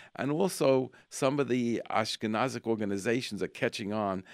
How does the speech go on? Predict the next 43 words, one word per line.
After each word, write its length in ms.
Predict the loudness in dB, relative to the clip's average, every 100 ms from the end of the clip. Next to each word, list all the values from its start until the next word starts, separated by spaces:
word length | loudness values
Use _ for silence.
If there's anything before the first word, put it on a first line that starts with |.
| -14
that 120 | -8 0
they 120 | 0
could 200 | 0 0
make 220 | 0 0
a 60 | 0
little 220 | 0 2
more 200 | 0 -2
extra 360 | -6 -8 -4 -2
money 340 | 0 2 2
on 120 | 0
the 80 | -2
side 560 | -4 -2 0 2 0 -6 -10 -10 0
by 140 | 0
doing 460 | 2 0 2 0 -4
stuff 320 | 0 0 0
for 120 | -6
Sephardim. 560 | -4 6 8 8 4 -8 -18 -16
So 120 | -4 -2
the 80 |
Star 320 | -2 6 8 8
K 280 | 6 4 6
did 220 | 2 2
started 380 | 4 4 4 2
doing 280 | 2 2
it. 180 | 0 -4 -8 -14
I 80 | -6
don't 140 | -2 -2
know 80 |
how 180 | 0 0
far 300 | 2 2 2
it 80 | 2
went, 340 | 2 2 -2 -12 -20 -14
but 120 | -10
Star 220 | 0 0
K 260 | 2 0 0
is 80 | 0
doing 240 | 0 0
it. 120 | -2
They 80 | -2
have 120 | -4
a 40 | -4
Star 320 | -4 -2 0
S. 460 | 6 6 4 -6 -14